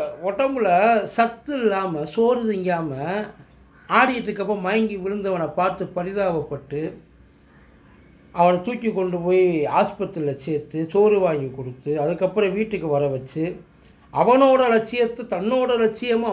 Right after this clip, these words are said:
மாத்தி, அதுக்காக எவனோ ஒருத்தனுக்கா, பெத்த புள்ளைக்கே இப்படிலாம் எவனும் செய்யறதுக்கு தயாரா இல்லை. ஏன்னா ஊரு உலகம் அந்த மாதிரி மாறி போச்சு. இப்படி இருக்கிறப்ப எவன் பெத்த புள்ளைக்கோ,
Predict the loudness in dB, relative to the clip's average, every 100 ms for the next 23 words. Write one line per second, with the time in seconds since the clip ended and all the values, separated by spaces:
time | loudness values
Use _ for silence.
0 | -4 0 2 0 -4 -6 -4 -6 -8 _
1 | _ _ _ _ _ 2 4 4 4 6
2 | 6 2 0 0 2 4 6 4 0 -2
3 | 0 0 0 -2 -8 -8 -2 2 2 0
4 | 2 2 2 0 0 2 4 4 2 2
5 | 2 2 4 4 2 -6 -6 0 4 4
6 | 4 2 0 0 4 4 2 -4 _ _
7 | _ _ -6 -2 0 2 4 4 4 4
8 | 4 4 4 4 -2 -2 -2 -2 2 2
9 | 0 -4 -10 -14 -20 _ _ _ _ _
10 | _ _ _ -8 -6 4 4 4 4 2
11 | 2 -2 -2 -2 -6 -18 _ _ _ -20
12 | _ -6 0 2 4 2 2 2 2 2
13 | 0 -2 -4